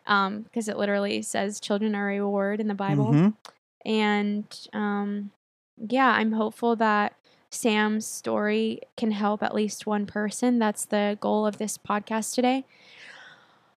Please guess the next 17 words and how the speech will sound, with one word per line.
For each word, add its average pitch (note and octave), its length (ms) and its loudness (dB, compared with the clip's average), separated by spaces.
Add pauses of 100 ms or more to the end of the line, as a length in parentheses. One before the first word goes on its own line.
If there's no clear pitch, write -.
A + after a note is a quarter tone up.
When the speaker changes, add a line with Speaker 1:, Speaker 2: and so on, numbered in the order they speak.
(160)
Speaker 1:
Um, C#4+ 500 10 (260)
so D4+ 540 10
yeah, D4 420 6 (520)
I, C4+ 220 6 (420)
yeah, C#4 220 -2 (360)
I'm, A#3+ 400 0 (260)
I'm A#3 80 -4
feeling B3 280 2
good. G3+ 260 0 (360)
Speaker 2:
Yeah, B2+ 380 6 (300)
no, B2+ 240 -4
for C3 160 -8
sure. A2+ 380 -4 (560)
Um, A2+ 520 4 (380)
Speaker 1:
I A#3+ 60 4
do, D#3 60 6
Speaker 2:
and D3+ 300 8